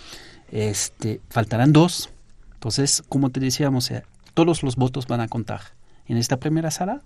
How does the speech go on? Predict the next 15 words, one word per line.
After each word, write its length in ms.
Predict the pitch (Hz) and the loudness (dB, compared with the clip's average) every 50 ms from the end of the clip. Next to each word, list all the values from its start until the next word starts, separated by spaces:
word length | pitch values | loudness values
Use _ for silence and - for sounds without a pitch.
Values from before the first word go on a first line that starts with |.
| - | -10
tres 220 | - - 139 135 131 | -6 -4 -4 -2 0
votos. 540 | 139 131 127 127 - - - - - - - _ _ - - - - - - - - - - - | -2 -2 -2 -4 -10 -16 -14 -16 -16 -18 -18 _ _ -20 -20 -20 -20 -20 -20 -20 -20 -20 -6 -2
Nosotros, 580 | 143 131 - 196 - 240 254 269 - - - - | -2 0 0 0 0 2 0 0 -2 -6 -10 -6
por 140 | - 127 117 | -4 -4 -4
ejemplo, 340 | - - - 143 143 147 151 | -2 -2 0 0 0 0 0
como 200 | - - 123 120 | 2 2 2 2
organización, 560 | 110 117 113 110 - - 117 - - 170 175 | 2 0 -2 -2 -2 -2 -2 0 0 -2 -2
tenemos 260 | - 143 135 131 127 | 0 -2 -2 -2 -2
tres 400 | - - 156 151 160 165 156 - | -2 0 2 2 2 2 0 -2
casos 460 | - - 143 135 - - - 131 - | -2 -2 -4 -4 -6 -8 -8 -8 -8
en 80 | - 127 | -6 -6
la 80 | 117 110 | -6 -6
Suprema 360 | - - 123 - 123 123 113 | -6 -8 -8 -6 -6 -6 -6
Corte 360 | - - 120 113 - - 131 | -4 -6 -8 -8 -8 -10 -10
actualmente. 680 | 113 117 - - 123 117 117 117 113 120 - - - | -10 -10 -10 -8 -8 -6 -6 -8 -8 -10 -12 -16 -18